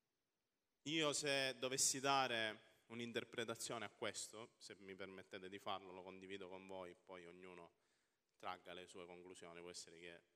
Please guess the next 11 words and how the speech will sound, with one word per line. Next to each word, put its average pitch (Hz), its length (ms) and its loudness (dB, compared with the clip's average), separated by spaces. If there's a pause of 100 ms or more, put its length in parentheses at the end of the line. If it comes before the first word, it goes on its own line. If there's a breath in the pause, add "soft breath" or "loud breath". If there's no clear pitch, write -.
(160)
ognuno 90 280 -14
di 90 120 -8
noi 90 180 -10
diamo 87 200 -12
dei 87 140 -12
significati 90 560 -14
diversi, 113 480 -10 (460 loud breath)
però 180 140 4
io 156 140 6
credo 139 320 6
che 120 480 4